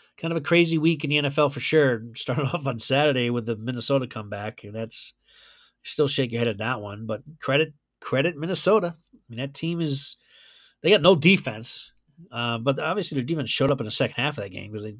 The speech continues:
you know, didn't allow the Colts to score at all. But their defense is not good in Minnesota, um,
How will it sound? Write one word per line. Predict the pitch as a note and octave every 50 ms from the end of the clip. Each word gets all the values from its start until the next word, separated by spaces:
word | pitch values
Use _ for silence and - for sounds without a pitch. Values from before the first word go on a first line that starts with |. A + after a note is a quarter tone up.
| - _
you | G#2+ A2
know, | A2
didn't | G#2+ G#2+ B2 A2+ A2
allow | G#2+ A2+ A2+
the | G#2+ G2
Colts | - - A#2 A#2 A2+ -
to | -
score | - - B2+ A#2 G#2 F#2
at | G#2
all. | B2+ A2+ E2+ D2+ - _ _ _ _ _ _ _ _ _ _ _ _ _ _ -
But | C3+ C3
their | D3 C#3+
defense | C3+ C3+ B2+ B2 A2+ A#2 G#2 G2+
is | G2 F#2+
not | F#2 G#2 G#2+ G#2+ -
good | G#2 G2+ G2 - - - _
in | - G#2+
Minnesota, | G2+ G2+ G2 G2 - - - G#2 G2+ G2+ G#2 _ _ _ _ _ _ _ _ _ _ _ _ - - _
um, | - A2 A2+ A2 A2 G#2+ G#2+ G#2+ G#2 G#2 G#2